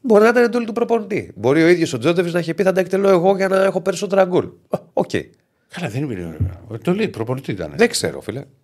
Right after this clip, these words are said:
Speaker 1: Το έχει, δεν το έχω ρωτήσει. Ξέρω εγώ.
Speaker 2: Δεν σου το λέω εγώ, τι, έτσι, δεν παίρνει την μπάλα ο καθένας και εκτελεί ένα πέναλτι.
Speaker 1: Ρε παιδί μου, κάποιες φορές οι μεγάλοι παίκτες
Speaker 2: Το έχει κάνει ο Μήτρογλους, είναι ανόρθος.
Speaker 1: Οι μεγάλοι παίκτες σε μια ομάδα κάποιες φορές είναι αυτοί οι οποίοι που είναι και πολλά χρόνια σε μια ομάδα, σου λέει, "Θα τα εκτελώ εγώ".
Speaker 2: Μμ.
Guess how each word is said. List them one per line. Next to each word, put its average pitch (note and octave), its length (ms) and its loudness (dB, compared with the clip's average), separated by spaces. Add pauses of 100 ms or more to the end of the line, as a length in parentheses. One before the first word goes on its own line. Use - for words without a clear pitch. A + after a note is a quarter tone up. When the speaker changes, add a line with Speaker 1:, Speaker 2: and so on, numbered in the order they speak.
(280)
Speaker 1:
Το D3 80 0
έχει, C#3 160 -2
δεν D3+ 140 -2
το C#3+ 60 4
έχω E2 120 0
ρωτήσει. A2+ 440 -10 (140)
Ξέρω F#3 220 -2
εγώ. A#2+ 300 -8
Speaker 2:
Δεν C4+ 100 -10
σου - 80 -16
το B3+ 80 -6
λέω G#3 100 -6
εγώ, G#2+ 160 -2
τι, F2+ 220 -6
έτσι, F2+ 260 -10
δεν G2 320 -12
παίρνει A#2+ 220 0
την G2 80 -10
μπάλα G#2+ 160 -2
ο F#2+ 40 -2
καθένας G2 320 -6
και G2 60 -10
εκτελεί F#2 260 -10
ένα G2+ 100 -6
πέναλτι. G#2 320 -8 (240)
Speaker 1:
Ρε G#2 120 -6
παιδί G2+ 260 -2
μου, A2+ 260 -4
κάποιες G#2+ 300 -6
φορές G2 300 -6
οι G#2+ 40 -10
μεγάλοι F#2+ 280 -2
παίκτες F#2 320 -6
Speaker 2:
Το G#3 60 4
έχει C3+ 120 -2
κάνει C#3 200 0
ο A#2 60 0
Μήτρογλους, G2 400 -4
είναι G#2+ 100 -8
ανόρθος. - 460 -12
Speaker 1:
Οι F#2+ 80 -14
μεγάλοι F#2+ 300 -2
παίκτες G2 440 -6
σε - 120 -10
μια G2 240 -4
ομάδα F#2 380 -2
κάποιες F#2+ 240 -8
φορές F2 360 -6
είναι B2 100 -8
αυτοί A2 180 -6
οι - 20 2
οποίοι C#3+ 300 -2
που C#3 200 -12
είναι A#2 80 -6
και G#2 80 -4
πολλά A2 240 0
χρόνια G#2 360 -4 (300)
σε - 140 -8
μια G2+ 140 -4
ομάδα, D3 220 0
σου D3 160 -8
λέει, D#3 100 -4
"Θα D3 140 -2
τα C#3 80 0
εκτελώ C#3 260 -2
εγώ". A#2 300 -2
Speaker 2:
Μμ. G2 60 -14